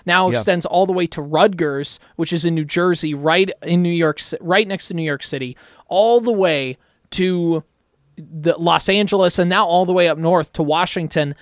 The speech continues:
Speaker 1: and Oregon. The Big Ten Network now being available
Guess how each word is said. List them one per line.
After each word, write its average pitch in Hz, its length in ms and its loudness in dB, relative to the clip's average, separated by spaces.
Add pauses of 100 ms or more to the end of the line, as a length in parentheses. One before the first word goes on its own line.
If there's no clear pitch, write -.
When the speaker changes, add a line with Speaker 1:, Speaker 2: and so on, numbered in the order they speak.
(300)
Speaker 1:
and 185 300 2
Oregon. 165 480 2
The 147 80 -6
Big 196 200 2
Ten 180 200 -2
Network 160 420 0
now 160 160 2
being 160 220 -2
available 147 600 0